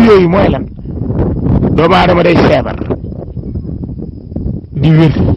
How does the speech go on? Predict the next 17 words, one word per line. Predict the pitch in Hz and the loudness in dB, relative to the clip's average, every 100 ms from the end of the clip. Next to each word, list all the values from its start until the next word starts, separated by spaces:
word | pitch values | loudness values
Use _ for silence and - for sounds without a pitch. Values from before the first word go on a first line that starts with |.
| - - - - - - - | -2 -4 -4 -4 -6 -4 0
Doomu | 156 170 | 2 4
aadama | 170 170 165 | 4 4 4
day | 160 151 | 4 4
nelaw, | 151 151 147 127 - - - - - - - - - - - - - | 2 2 2 0 -2 -6 -6 -6 -6 -6 -6 -10 -10 -6 -6 -4 0
di | 139 143 | 2 4
yew. | 147 127 - - - - - - - - | 2 2 -2 -4 -2 -2 -4 -6 -8 0
Doomu | 147 165 | 2 4
aadama | 165 160 156 151 | 4 2 2 2
day | 151 147 | 2 2
lekk, | 147 156 156 - - - - - - | 2 0 0 -4 -4 -6 -6 -4 -2
di | 147 | 0
naan, | 139 139 120 101 - - - - | 0 0 -4 -8 -14 -12 -8 -4
di | 135 147 | -2 -2
xiif. | - 170 160 - - - - - - - - - - - | 0 2 2 0 -8 -12 -6 -2 -2 -2 0 0 0 2
Doomu | 165 | 2
aadama | 165 160 151 | 4 2 2
day | 151 | 2